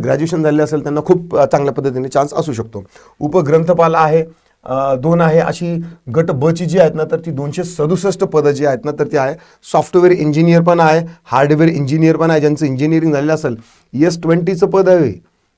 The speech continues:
एस ट्वेंटीचं पद आहे भाऊ, ठीक आहे, एमपीएससी मधूनही मिळत नाही, ग्रुप बी, ग्रुप सी मधूनही मिळत नाही. तर, अ,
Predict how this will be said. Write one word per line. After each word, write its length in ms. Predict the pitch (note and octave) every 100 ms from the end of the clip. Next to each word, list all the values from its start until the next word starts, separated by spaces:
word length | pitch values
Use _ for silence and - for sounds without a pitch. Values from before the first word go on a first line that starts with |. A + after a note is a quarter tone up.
| -
एस 160 | E3 E3+
ट्वेंटीचं 420 | E3 F3 F#3 F3+
पद 120 | G3 F#3
आहे 80 |
भाऊ, 240 | F#3 F3 G#2 - _ _ _ _ _ _ _
ठीक 160 | C#3+ D3
आहे, 140 | G3 - _ -
एमपीएससी 380 | C3+ C#3+ F3 E3+
मधूनही 320 | F3 E3+ F3+
मिळत 300 | F#3 F#3 F3+
नाही, 140 | F3+ C#3+
ग्रुप 420 | F#2 _ - C#3
बी, 140 | C3+
ग्रुप 200 | E3+ D#3
सी 120 | E3+ F3
मधूनही 280 | E3+ F3
मिळत 240 | F3+ F3+ F3
नाही. 160 | D3+ - - _ _ -
तर, 240 | D3+ D3+
अ, 320 | - C3 C3